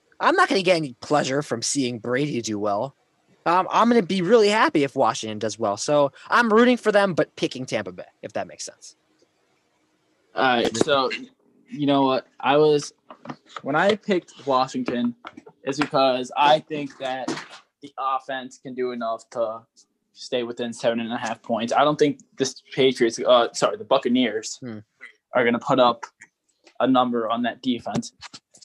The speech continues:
Speaker 2: With that being said, I do think the Buccaneers are gonna take this game.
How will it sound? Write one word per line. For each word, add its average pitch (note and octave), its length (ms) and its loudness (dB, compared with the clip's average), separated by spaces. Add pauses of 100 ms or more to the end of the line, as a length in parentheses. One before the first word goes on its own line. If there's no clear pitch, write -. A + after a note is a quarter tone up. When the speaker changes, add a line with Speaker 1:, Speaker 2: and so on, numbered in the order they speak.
(140)
Speaker 2:
With - 160 -2
that C#3+ 220 4
being C3+ 220 4
said, A#2+ 380 2
I A#2+ 80 2
do C#3 180 -2
think C3 220 -6
the B2 60 -8
Buccaneers A2+ 480 -4
are A#2 40 -12
gonna A#2 140 -4
take A2+ 260 -6
this A2+ 140 -8
game. A2+ 260 -4